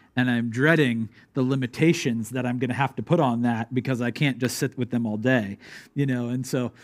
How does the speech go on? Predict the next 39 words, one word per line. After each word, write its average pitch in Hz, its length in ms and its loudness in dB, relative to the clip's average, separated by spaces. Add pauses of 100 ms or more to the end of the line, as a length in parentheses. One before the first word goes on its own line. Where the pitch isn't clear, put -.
(200)
there 180 300 0
are 123 240 -2
hopes - 500 2
and 143 160 0
dreads 131 400 4
and 135 100 -2
things 156 220 0
you 147 80 2
anticipate 131 760 -2
and 127 180 -4
things 156 340 0 (340)
you're 143 140 4
excited 190 500 2
about, 120 380 0
and 160 140 0 (100)
all 220 140 -4
those 226 220 0
things 208 460 0
are 156 100 2
things 208 460 2
that 170 160 -4
we 170 80 2
dream 175 280 4
about, 120 420 -2 (1040)
right? 165 420 6
Like, 151 320 2 (240)
there 175 200 4
are 160 40 2
good 156 220 2
dreams 196 420 2
and 165 160 -2
there 165 140 0
are 151 40 2
bad 156 280 4
dreams. 120 320 2
There 160 180 6
are 170 60 4
things 175 380 2
that 147 220 2